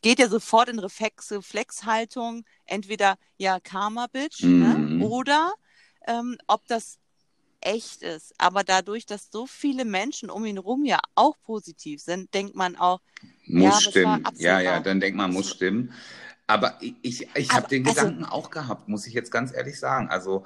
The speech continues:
Speaker 2: ich bin jetzt kein Verschwörungstheoretiker, aber ich traue ihm auch zu, dass es ein guter P-R-Gag ist.
Speaker 1: Ja, aber dafür wär's zu aufwendig,
Speaker 2: Das stimmt, ja.
Speaker 1: ne? Und es, die Zeit ist grad so wichtig, er hat noch irgendwie vier Wochen bis zur
Speaker 2: Ja.
Speaker 1: Präsidentschaftswahl.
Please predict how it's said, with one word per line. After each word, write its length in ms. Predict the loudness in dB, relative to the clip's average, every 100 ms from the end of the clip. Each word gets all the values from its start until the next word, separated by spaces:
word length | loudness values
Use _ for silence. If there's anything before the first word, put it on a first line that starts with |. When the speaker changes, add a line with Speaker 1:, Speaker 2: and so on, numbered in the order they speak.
| -10
Speaker 2:
ich 100 | _
bin 120 | -2 -2
jetzt 100 | 0
kein 160 | -4
Verschwörungstheoretiker, 1200 | -4 -4 0 0 -2 -2 -2 0 -4 -4 -4 -2 2
aber 120 | 0
ich 80 | 0
traue 380 | 0 4 4
ihm 160 | 2 -2
auch 160 | -4 -8
zu, 160 | -6
dass 140 | -6 -8
es 180 | -8
ein 80 | -8
guter 180 | -6 -8
P-R-Gag 640 | -4 -4 -4 -4 -8 -16
ist. 340 | -16 -14 -16 -20 _ _ _ _ _ _ _ _ _ _ _ _ _ -8 -6 -12 -14 -10
Speaker 1:
Ja, 520 | 2 6 8 6 2 0 _ 4
aber 160 | 4 6
dafür 460 | 4 4 -6 -6
wär's 400 | -4 -4 -6 -14
zu 180 | -8 -6 0
aufwendig, 260 | 0 2
Speaker 2:
Das 240 | 2 2 2
stimmt, 400 | -2 -6 -8 -16 -2
ja. 180 | 0 0
Speaker 1:
ne? 280 | -4 -8 -8 -10 _ _ -2
Und 320 | 2 2 -2
es, 120 | -6
die 160 | -4 -4
Zeit 360 | 2 4 2
ist 160 | -4 -8
grad 220 | -6 -6
so 200 | -8 -12
wichtig, 280 | -12 -10 -10
er 40 |
hat 60 | -10
noch 100 | -12
irgendwie 220 | -10 -12
vier 480 | -14 -12 -2 0 2
Wochen 300 | 0 0 -4 -4 -4
bis 260 | -6 -10 -10
zur 120 | -6 -2
Speaker 2:
Ja. 200 | -2 -2
Speaker 1:
Präsidentschaftswahl. 1000 | -4 -4 -2 -4 -6 -8 -2 0 0 -2